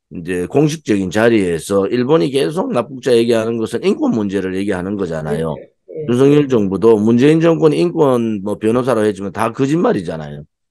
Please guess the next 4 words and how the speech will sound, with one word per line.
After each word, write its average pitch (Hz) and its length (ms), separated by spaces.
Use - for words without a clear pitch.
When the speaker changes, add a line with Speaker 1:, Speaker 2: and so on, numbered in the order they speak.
Speaker 1:
북한 127 600
주민에 131 680
대한 92 400
인권, 87 460